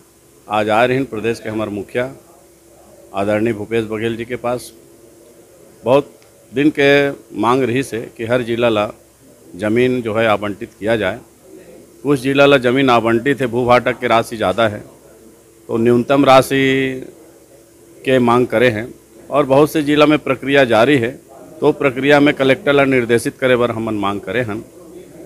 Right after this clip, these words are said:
कुछ अनुपातिक हमारे प्रदेश में जनसंख्या के आधार, ए, संख्या के आधार पर जो बारह जन मंत्री बना है, हमन ला लगे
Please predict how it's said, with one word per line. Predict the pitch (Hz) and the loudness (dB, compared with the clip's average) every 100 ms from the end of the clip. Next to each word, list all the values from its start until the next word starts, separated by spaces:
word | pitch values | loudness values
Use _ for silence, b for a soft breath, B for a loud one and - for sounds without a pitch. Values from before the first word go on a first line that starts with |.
| - - - | -20 -20 -2
कुछ | 170 170 | 2 4
अनुपातिक | 170 165 160 156 180 - - - - - - - - - - - - - - - - - | 4 8 6 6 2 0 -14 -20 -20 -20 -20 -20 -20 -20 -20 -20 -20 -20 -20 -20 -20 -2
हमारे | 139 160 | 2 2
प्रदेश | 143 135 156 160 127 | 2 2 2 2 0
में | - 170 - - - - - - - - _ _ _ _ _ _ - - - | -4 -4 -10 -16 -20 -20 -20 -20 -20 -20 _ _ _ _ _ _ -20 -20 -10
जनसंख्या | 107 143 139 151 156 175 | 0 0 4 4 6 4
के | 170 | 4
आधार, | 151 139 147 143 | 4 8 6 6
ए, | 131 131 127 | 4 4 4
संख्या | 123 120 147 | 0 2 2
के | 143 | 4
आधार | 127 107 113 127 | 2 4 4 4
पर | - 95 113 - - - | 0 -6 -8 -18 -20 -4
जो | 127 135 135 135 135 131 131 117 | 0 2 4 4 4 2 0 -4
बारह | 104 113 147 | -2 2 2
जन | 143 143 139 - - - - | 2 0 -2 -6 -20 -20 -8
मंत्री | 110 110 127 | -6 -2 -2
बना | 98 101 117 | -2 2 0
है, | 90 - - - - _ _ _ _ _ _ - - - - 131 | 0 -12 -20 -20 -20 _ _ _ _ _ _ -20 -20 -20 -10 -4
हमन | 160 180 | 4 6
ला | 175 | 8
लगे | 160 151 | 8 6